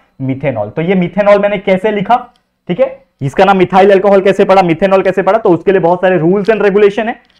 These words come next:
तो आपको याद रखना है। जैसे अभी एक और एग्जांपल बता देता हूं, चलो, सीएच थ्री सी एच टू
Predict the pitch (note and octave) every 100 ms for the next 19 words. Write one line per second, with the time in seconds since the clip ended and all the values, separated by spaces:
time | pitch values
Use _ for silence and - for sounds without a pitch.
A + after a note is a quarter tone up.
0 | - F3 F3+ D3+ D#3 G3 F3 F3 F3+ G3+
1 | G3 D#3+ F3 E3+ E3 F3 E3 E3+ E3 D#3
2 | D3 D#3 D#3+ D#3 D#3+ F#3 _ _ _ _
3 | _ _ _ - E3 F#3 F#3 F#3+ A#3+ B3+
4 | _ _ _ F3 F#3 F#3+ - A3+ C4 D4